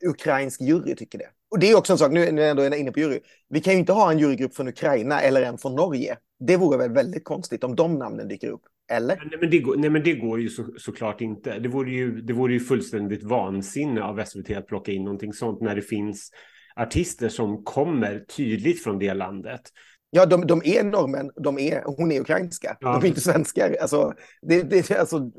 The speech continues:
Speaker 1: vilket, alltså, ja, du förstår vad jag menar. De, de är ju
Speaker 2: Ja.
Speaker 1: representanter för sina länder såklart också. Eh,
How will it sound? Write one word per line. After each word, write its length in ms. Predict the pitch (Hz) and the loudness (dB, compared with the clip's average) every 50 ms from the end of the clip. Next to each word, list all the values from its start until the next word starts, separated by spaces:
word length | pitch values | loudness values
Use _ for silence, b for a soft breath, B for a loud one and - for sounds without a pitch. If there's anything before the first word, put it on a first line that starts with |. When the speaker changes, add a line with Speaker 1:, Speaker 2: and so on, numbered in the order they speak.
| 127 b b b b | -18 b b b b
Speaker 1:
vilket, 240 | b 165 156 165 156 - - - _ _ _ _ _ _ _ _ - | b 0 0 0 -2 -4 -8 -20 _ _ _ _ _ _ _ _ -10
alltså, 220 | 147 131 160 143 - _ | -10 -8 -8 -10 -10 _
ja, 140 | - 123 113 - | -8 -8 -6 -6
du 60 | 156 | -6
förstår 140 | 151 - - | -8 -6 -2
vad 80 | 147 139 | 0 0
jag 60 | 139 | 0
menar. 220 | 135 127 135 143 | 0 0 0 0
De, 260 | 131 151 143 127 123 120 | 2 2 0 0 2 2
de 120 | 165 - | 4 4
är 60 | 165 | 4
ju 60 | 170 | 4
Speaker 2:
Ja. 40 | 170 165 | 4 2
Speaker 1:
representanter 520 | - - - 151 127 - 151 185 - 175 | 0 -2 -6 -6 -4 -4 -6 -8 -8 -8
för 60 | 160 | -6
sina 160 | 131 139 147 | -6 -4 -2
länder 280 | 135 117 147 233 - - | -2 -4 -2 -2 -2 -4
såklart 400 | - 139 131 - 131 113 110 - | -4 -6 -8 -6 -6 -4 -2 -2
också. 220 | - - - 143 110 - _ _ b b b b b b b _ _ - 151 | -4 -4 -4 -6 -8 -8 _ _ b b b b b b b _ _ -2 2
Eh, 200 | 135 123 127 | 2 2 2